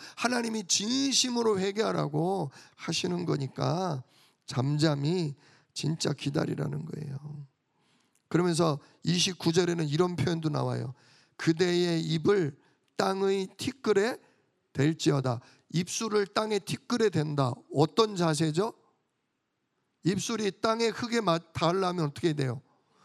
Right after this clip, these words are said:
완전히 납작 엎드려 있는 거예요. 납작 엎드리는 거예요. 하나님 앞에 완전히 뭐 하는 거예요? 복종하는 거예요. 복종. "이제는 주님이 말씀하시는 대로,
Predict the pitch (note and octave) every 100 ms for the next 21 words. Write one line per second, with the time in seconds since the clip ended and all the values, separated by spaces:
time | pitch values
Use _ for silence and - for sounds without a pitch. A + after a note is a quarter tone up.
0 | - - _ - E3+ G#3 A3 G#3+ F3+ -
1 | - - - - E3 C#3 - D#3 C#3+ C3
2 | - B2+ B2 B2+ - - - - D#3 B2+
3 | - - C#3+ C3 B2 - D3+ D3 - _
4 | _ _ _ _ _ _ _ _ _ _
5 | _ _ _ _ _ _ _ _ _ -
6 | G3 F#3 F3+ E3+ E3 C#3 D#3 E3+ E3 D3
7 | D3 C#3+ C#3 E3 - _ _ _ _ _
8 | _ - C3+ - E3+ C3 A2+ B2 A#2+ -
9 | A#2 - - C3 - _ _ _ _ _
10 | - - - D#3 F#3 F#3+ F#3 C#3+ D#3+ F3+
11 | F#3 G3 A3+ - - _ B2+ C3 E3+ -
12 | - G3+ G3+ G#3 - - A3 B3 A#3 E3+
13 | C#3+ C#3